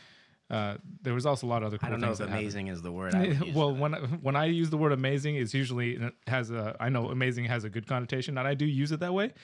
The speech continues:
Speaker 1: but I also use amazing when things are not going so well.
Speaker 2: In
Speaker 1: Like, I'm
Speaker 2: amazing
Speaker 1: in ama-
Speaker 2: ways.
Speaker 1: amazement at how badly they're going. Like, I am a hundred percent amazed that this is going this poorly. I could have never imagined that it would go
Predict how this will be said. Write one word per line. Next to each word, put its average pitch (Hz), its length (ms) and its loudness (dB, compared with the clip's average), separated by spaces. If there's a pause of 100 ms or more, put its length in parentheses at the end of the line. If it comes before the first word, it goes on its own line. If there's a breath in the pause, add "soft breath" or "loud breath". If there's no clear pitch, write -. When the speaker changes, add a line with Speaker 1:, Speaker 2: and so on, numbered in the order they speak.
(460 loud breath)
Speaker 1:
but 123 100 0
I 123 100 4
also 151 240 0
use 131 300 -2 (800)
amazing 113 520 0
when 107 160 -2
things 110 280 -4
are 113 40 -4
not 110 220 -4
going 104 220 -4
so 107 160 -8
well. 95 260 -6 (180)
Speaker 2:
In - 60 -2
Speaker 1:
Like, 120 140 0
I'm 120 100 0
Speaker 2:
amazing 113 340 -6
Speaker 1:
in 156 120 4
ama- 139 100 2
Speaker 2:
ways. 156 140 0
Speaker 1:
amazement 143 760 2 (160)
at 127 140 0
how 127 180 0
badly 127 460 0
they're 120 140 -2
going. 113 300 -2
Like, 110 160 -2
I 120 100 0
am 123 180 -2 (840)
a 135 40 0
hundred 139 280 0
percent 135 280 0
amazed 117 640 -2 (120)
that 113 120 -2
this 113 160 -2
is 113 80 -6
going 113 320 -2
this 127 200 0
poorly. 104 540 -2
I 120 80 0
could 127 160 0
have 113 120 0
never 113 220 -2
imagined 107 420 -2
that 110 60 -6
it 104 40 -10
would 101 100 -10
go 104 140 -4